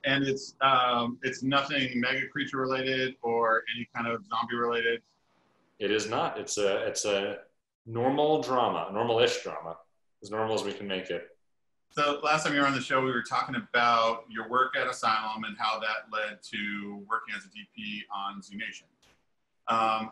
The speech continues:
Speaker 1: and you've done, uh, forty-five, fifty, a hundred. How many films did you do for the Asylum?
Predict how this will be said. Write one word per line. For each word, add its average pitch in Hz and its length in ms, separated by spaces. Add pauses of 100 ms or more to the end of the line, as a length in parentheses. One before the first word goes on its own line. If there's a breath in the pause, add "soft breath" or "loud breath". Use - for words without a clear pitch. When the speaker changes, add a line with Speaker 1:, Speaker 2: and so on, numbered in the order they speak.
(120)
Speaker 1:
and 120 380
you've 143 300
done, 135 480 (1000)
uh, 113 240
forty-five, 151 1000 (380)
fifty, 151 440
a 135 60
hundred. 139 380
How 165 80
many 180 140
films 131 300
did 113 100
you 113 180
do 107 480 (100)
for 117 100
the 107 120
Asylum? 101 400